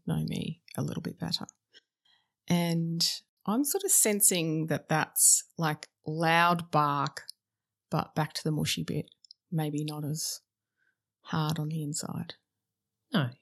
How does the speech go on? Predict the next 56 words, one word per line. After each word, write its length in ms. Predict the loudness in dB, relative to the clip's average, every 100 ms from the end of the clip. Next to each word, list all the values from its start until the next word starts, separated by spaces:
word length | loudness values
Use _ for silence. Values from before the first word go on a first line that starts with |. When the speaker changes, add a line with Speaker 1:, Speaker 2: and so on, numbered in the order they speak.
| -10
Speaker 2:
you're 100 | -6
definitely 380 | -4 -4 -4
not 160 | -4 -6
as 80 | -10
hard 200 | -10 -10
on 60 | -8
the 100 | -8
inside. 320 | -6 -6 -2
Speaker 1:
Mm. 320 | -2 0 -2 -6 _ _ -20 _ -2
Speaker 2:
But 140 | 0
you 100 | 2
can 240 | 4 4 4
be 100 | 0
very 200 | 0 2
scary. 640 | 2 0 -8 -8 -10 -8 -2
Speaker 1:
I 80 |
can 200 | -2 -2
be 80 | -4
scary. 340 | -6 -8 -8 -6
Speaker 2:
Yeah. 240 | -6 -10 -18 _ -4
I 40 |
Speaker 1:
Yeah. 60 | 0
Speaker 2:
think 160 | 4
all 260 | 6 6 4
of 100 | 0
our 140 | 0
sisters 440 | 0 0 0 -4 -4
can 160 | -6
be 80 | -4
scary. 460 | -4 -4 -8 -10 -16 _ _ -4
Speaker 1:
Mm. 240 | 0 -2
Speaker 2:
I 60 | -4
can 160 | -4
be 80 | 0
Speaker 1:
I 40 | 2
mean, 100 | 6
Speaker 2:
scary 40 |
Speaker 1:
I'm 140 | 6
Speaker 2:
too. 60 | 6
Speaker 1:
an 60 | 2
assertive 560 | 2 2 2 0 -6 -6
person, 560 | -4 -2 -2 -4 -8 -10
Speaker 2:
Mm-hmm. 220 | -10 -4
Speaker 1:
I 40 | -4
think. 300 | -4 -6 -6 -10 -20 -20 -2
But 100 | 0
I 40 |
think 180 | 2 2
how 160 | 4 6
I 120 | 6
coped 500 | 4 2 2 -2 0
was 140 | 0
potentially 920 | 0 -4 0 0 0 -4 -6 -4 -6 -6 _ _ _ _ _ _ _
always 640 | 4 4 4 4 4 2 2
looking 480 | -2 -2 -2 -2
forward. 720 | -6 -4 -2 -2 -4 -6 -8